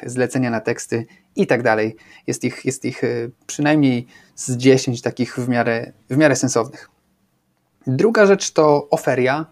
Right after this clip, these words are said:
Ostatnio może już troszeczkę straciła. Y, kiedyś, kiedyś to był, to było miejsce numer jeden, które bym rekomendował. Natomiast, y, ciągle na Oferię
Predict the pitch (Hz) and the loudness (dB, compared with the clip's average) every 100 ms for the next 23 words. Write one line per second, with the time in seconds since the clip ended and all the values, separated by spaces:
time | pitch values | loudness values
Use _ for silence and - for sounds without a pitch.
0 | _ _ _ _ _ - - 139 - 143 | _ _ _ _ _ -20 -8 -6 -4 -2
1 | 131 127 143 135 131 - 139 135 - 127 | 0 -2 -2 -2 -2 -4 -16 -14 -10 -10
2 | - - - 117 113 - 190 156 135 - | -8 -14 -10 -10 -8 -4 -2 -2 -4 -10
3 | - - - - 131 120 117 113 110 117 | -20 -20 -20 -12 -6 -4 -4 -4 -4 -6
4 | - 131 131 120 - 131 131 - 135 123 | -4 -2 0 -2 -4 -4 -4 -4 -4 -4
5 | 123 - 127 131 135 139 - 127 131 123 | -4 -4 -2 0 2 -2 -2 0 2 2
6 | 117 - 170 135 131 127 123 127 - 131 | 2 2 0 -2 -2 -2 -2 -4 -2 -2
7 | 135 143 156 170 - - - - - _ | 0 0 0 -2 -8 -20 -20 -20 -20 _
8 | 262 262 214 202 - 165 151 - 170 165 | -6 -2 2 0 2 0 0 -2 -4 0
9 | 156 139 143 135 135 143 135 131 | 0 2 2 2 2 2 2 2